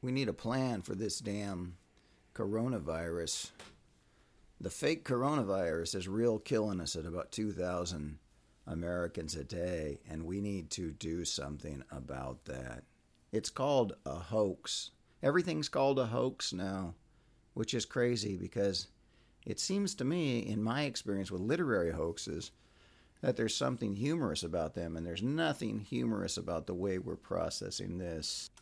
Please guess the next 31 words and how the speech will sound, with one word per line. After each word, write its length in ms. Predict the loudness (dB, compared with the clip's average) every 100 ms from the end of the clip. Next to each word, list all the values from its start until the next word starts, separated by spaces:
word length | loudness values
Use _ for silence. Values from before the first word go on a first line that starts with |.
| -20 -20 _
this 240 | -2 0 -2
term 400 | 0 0 0 0
hoax 500 | 4 4 4 0 -4 2
or 480 | 6 6 6 2 2
the 80 | 2
way 180 | 4 2
we're 140 | 0
processing 1160 | 0 0 0 0 0 0 0 0 0 -2 -4 -6 _ -12
this 680 | -2 0 0 0 -2 -6 -12 -20 -20 -18 -12 -8
virus 720 | -2 0 2 2 0 -2 -4 -8 -18 -10 -4
in 140 | -2
America 500 | 0 0 -2 -2 -2
right 260 | -2 -4 -4
now. 200 | -8 -10 -12 -18 -20 -20 -20 _ _ _ _ _ _ _ _ _
It's 100 | 4
better 300 | 8 10 8
in 80 | 6
Europe. 360 | 6 6 4 -4 -14 -6
Remember 400 | -2 2 4 4
when 140 | 4
we 100 | 2
thought 280 | 4 4 4
that 120 | 0
Europe 300 | 2 2 2
was 100 | 0
doing 220 | 0 0
such 240 | 0 -2 -2
a 40 |
terrible 380 | 0 2 2 2
job? 480 | 4 4 4 2 -4
So 220 | -8